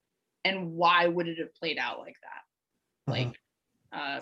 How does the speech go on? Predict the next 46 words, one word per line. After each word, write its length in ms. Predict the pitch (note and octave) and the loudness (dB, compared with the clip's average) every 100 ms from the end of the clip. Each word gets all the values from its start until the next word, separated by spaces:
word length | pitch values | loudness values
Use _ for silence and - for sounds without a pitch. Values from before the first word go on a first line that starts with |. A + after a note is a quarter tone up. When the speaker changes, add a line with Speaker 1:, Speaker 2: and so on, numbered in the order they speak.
| - | 4
Speaker 2:
And 80 | F#3+ | 6
it, 120 | G#3+ | 6
and 120 | G#3 | 6
it's, 220 | G3 - | 6 4
it's 280 | D#3+ F#3 D3+ | 4 4 10
not 320 | D#3 F3+ B3+ | 10 12 12
a 60 | D#3 | 10
pleasant 480 | - D#3+ F3+ D3+ - | 8 8 8 6 4
thing 180 | F#3+ | 4
to 60 | D3 | 2
think 280 | - F#3 G#3+ | 4 4 6
about. 360 | C3+ A#2+ B2+ | 4 4 4
And 100 | C#3+ | 6
it's 240 | D#3+ E3 - | 6 6 8
why 380 | D3+ D3+ D3 - _ _ _ _ | 10 12 10 4 _ _ _ _
I, 160 | D#3+ D#3 | 4 4
I, 240 | D#3+ D#3+ - _ _ | 2 0 -2 _ _
I, 180 | D3+ C#3 - | 2 2 0
I 100 | F3 | 8
mentioned 360 | D#3 F3 D#3 D3+ | 12 12 10 8
that 120 | C#3+ | 8
I, 240 | C#3 C#3+ C#3 - | 6 2 2 0
I 180 | C3 B2+ _ _ _ _ - | 0 -2 _ _ _ _ 2
kind 160 | F3 D3+ | 8 8
of 100 | - | 10
posted 300 | E3 D3 D3 | 8 8 6
my 100 | C#3 | 8
thoughts 340 | E3 D3+ D3+ | 10 8 8
about 240 | D3 C#3+ | 6 6
it 40 | C#3+ | 6
one 160 | D3 | 4
time 240 | C#3+ C#3+ C3+ | 4 2 2
on 80 | C3+ | 2
one 140 | C#3 | 2
of 80 | B2+ | 2
the 60 | B2 | 2
groups, 400 | C#3 C3+ - C3 | 4 4 2 -2
and, 160 | B2 D3 | -2 0
and 360 | C#3 C3 B2+ _ _ _ _ _ _ - | 0 0 -4 _ _ _ _ _ _ -2
I 120 | C3 | 2
got, 360 | B2 C#3+ C3+ - _ _ _ _ | 8 8 8 2 _ _ _ _
I 100 | C#3+ | 4
was 220 | C#3 B2+ | 4 4
kind 260 | - E3+ D#3+ | 4 8 8
of 80 | C3+ | 8
upset. 600 | C3 - - D#3 D3+ | 4 2 8 8 8